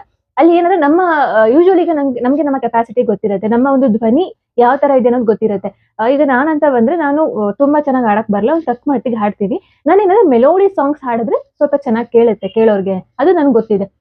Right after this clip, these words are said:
So ನಿಮ್ಗೂ ಗೊತ್ತಿರ್ಬೇಕು, ನೀವು ಯಾವ ಹಾಡನ್ನ ಹಾಡಿದ್ರೆ ಅದು ಕೇಳುಗರಿಗೆ ಇಷ್ಟ ಆಗುತ್ತೆ. ಕೇಳುಗರು ಅಂದ್ರೆ ನೀವು ಎಲ್ಲೂ ಸ್ಟೇಜ್ ಮೇಲೆ ಹಾಡ್ಬೇಕಂತ ಏನಿಲ್ಲ, ನಿಮ್ ಮನೇಲಿ ನಿಮ್ ಅಪ್ಪ ಅಮ್ಮನೋ ಅಥವಾ ನಿಮ್ ಫ್ರೆಂಡ್ಸ್ ಯಾರಾದ್ರೂ ಇದ್ರೆ ಅವ್ರ ಎದುರುಗಡೆ ಒಂದ್ಸಲ ಹಾಡಿ. ನೀವೇ ಹಾಡಿಗೆ ರೆಕಾರ್ಡ್ ಮಾಡ್ಕೊಂಡು ಕೇಳೋದು ಅದು ತಪ್ಪು. ನೀವು ಯಾರ ಮೇಲೆ, ಯಾರ ಎದುರುಗಡೆನಾದ್ರು ಹಾಡ್ದಾಗ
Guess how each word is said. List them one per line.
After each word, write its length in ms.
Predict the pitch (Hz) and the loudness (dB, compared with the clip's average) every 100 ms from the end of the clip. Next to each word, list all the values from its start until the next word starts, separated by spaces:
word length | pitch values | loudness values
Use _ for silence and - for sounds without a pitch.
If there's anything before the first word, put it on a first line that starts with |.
| _ _ | _ _
So 160 | 359 302 | 0 2
ನಿಮ್ಗೂ 260 | 269 403 339 | 4 4 2
ಗೊತ್ತಿರ್ಬೇಕು, 480 | 302 294 226 220 | 2 0 -2 -4
ನೀವು 280 | 214 254 277 | -4 -2 0
ಯಾವ 280 | 254 214 254 | 0 0 0
ಹಾಡನ್ನ 380 | 247 233 254 269 | 0 0 0 0
ಹಾಡಿದ್ರೆ 480 | 262 202 240 302 285 | -2 -2 0 0 2
ಅದು 320 | 269 254 494 | 0 0 -2
ಕೇಳುಗರಿಗೆ 480 | - 269 311 269 269 | 2 2 4 2 0
ಇಷ್ಟ 200 | 269 - 233 | -4 -4 -2
ಆಗುತ್ತೆ. 680 | 214 208 - 214 - _ _ - | -2 -4 -6 -8 -8 _ _ 0
ಕೇಳುಗರು 360 | 254 302 330 | 2 4 2
ಅಂದ್ರೆ 160 | 320 330 | 2 0
ನೀವು 180 | 330 269 | 0 0
ಎಲ್ಲೂ 160 | 247 | 0
ಸ್ಟೇಜ್ 300 | 302 254 254 | 0 0 0
ಮೇಲೆ 160 | 302 330 | 0 -2
ಹಾಡ್ಬೇಕಂತ 520 | 277 240 269 262 254 | -2 -2 -2 -2 -2
ಏನಿಲ್ಲ, 260 | 233 226 220 - | -2 0 -2 -2
ನಿಮ್ 180 | 240 247 | 0 0
ಮನೇಲಿ 280 | 226 240 | 2 2
ನಿಮ್ 140 | 240 233 | 0 -2
ಅಪ್ಪ 180 | 208 226 | -2 -4
ಅಮ್ಮನೋ 260 | 208 208 | -4 -6
ಅಥವಾ 140 | 214 240 | -6 -4
ನಿಮ್ 140 | 240 | -4
ಫ್ರೆಂಡ್ಸ್ 320 | 233 226 233 | -2 -2 0
ಯಾರಾದ್ರೂ 280 | 233 233 269 | 0 2 2
ಇದ್ರೆ 220 | 262 220 | 0 0
ಅವ್ರ 420 | 330 - - 262 285 | -4 -6 -6 0 2
ಎದುರುಗಡೆ 280 | 349 349 | 2 0
ಒಂದ್ಸಲ 300 | 330 262 262 285 | 2 0 -2 -6
ಹಾಡಿ. 420 | - 214 226 214 _ - | -2 -2 -2 -4 _ -4
ನೀವೇ 340 | 269 294 311 339 | 0 2 2 2
ಹಾಡಿಗೆ 440 | 269 262 254 262 | 0 0 0 0
ರೆಕಾರ್ಡ್ 300 | 233 247 247 | 0 0 0
ಮಾಡ್ಕೊಂಡು 360 | 240 233 233 233 | -2 -2 -2 0
ಕೇಳೋದು 380 | 240 233 214 | 2 2 0
ಅದು 400 | 277 - - 247 | -2 -6 -4 -2
ತಪ್ಪು. 400 | 269 247 - - | -2 -6 -8 -8
ನೀವು 200 | 226 269 | 0 2
ಯಾರ 160 | 254 226 | 4 2
ಮೇಲೆ, 280 | 262 294 294 | 2 0 2
ಯಾರ 140 | 240 262 | 2 2
ಎದುರುಗಡೆನಾದ್ರು 520 | 240 277 311 311 311 | 2 2 2 2 0
ಹಾಡ್ದಾಗ 480 | 247 214 285 339 | 0 0 2 2